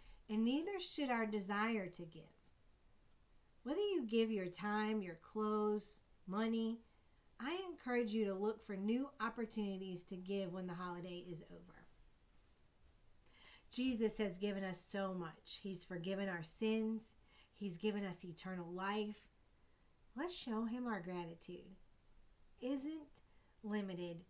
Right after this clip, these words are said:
to Christmas. The harvest is ready. The workers are needed all year long. That's us.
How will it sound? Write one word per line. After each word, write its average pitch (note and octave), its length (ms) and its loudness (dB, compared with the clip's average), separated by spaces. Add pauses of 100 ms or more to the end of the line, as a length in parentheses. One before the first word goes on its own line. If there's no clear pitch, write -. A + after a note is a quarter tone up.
(140)
to F3 100 -14 (120)
Christmas. - 680 -6 (880)
The F#3+ 80 -8
harvest G#3+ 420 0
is G#3 180 -2
ready. A3+ 360 -6 (880)
The G#3 100 -4
workers A3+ 600 2
are G3 120 -2
needed G3 420 0 (160)
all G3+ 240 -4
year F#3+ 300 -4
long. E3 240 -8 (500)
That's C4 200 -8
us. A#3+ 480 -12